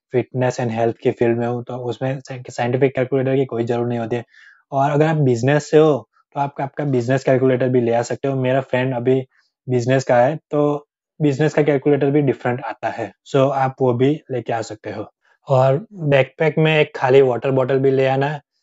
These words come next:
अ, so आपको क्या airport में कभी कहीं पानी मिले तो आप पानी easily भर पाओगे, so एक water bottle भी खास लेके आना है आपके backpack में। So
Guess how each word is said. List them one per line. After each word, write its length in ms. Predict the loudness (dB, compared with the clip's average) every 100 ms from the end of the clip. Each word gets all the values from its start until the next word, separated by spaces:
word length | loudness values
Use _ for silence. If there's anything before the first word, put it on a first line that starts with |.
| _ _ -4
अ, 380 | 0 4 4 0 -4 _
so 520 | -10 0 2 2 0 -6 _ _ -6
आपको 300 | -4 0 2
क्या 200 | 2 2
airport 380 | 0 -2 0
में 120 | 0 0
कभी 220 | 2 0
कहीं 240 | 4 4
पानी 360 | 4 -2 -2 0
मिले 220 | 2 0
तो 180 | 0 -6 -6 _ _ _ _
आप 60 | -20 -10
पानी 360 | -6 -2 -4 -6 _ _ _ _ _ -2
easily 460 | 2 6 6 4
भर 260 | 0 -2 -2
पाओगे, 440 | -2 -6 -6 -10 -14 _ -6
so 120 | 0
एक 180 | 2 2
water 240 | 0 0
bottle 260 | -2 0 0
भी 100 | 0
खास 280 | -2 -4
लेके 200 | -6 -8
आना 200 | -10 -8
है 100 | -10 -12 _ _
आपके 400 | -14 -8 -4 -4 -4 -12 -8 -4
backpack 380 | -4 -6 -10
में। 160 | -8 -10 -12 _ _ _ _ _ _ _ _ _ _ -16 -14 -14 -18 0
So 280 | 6 6 6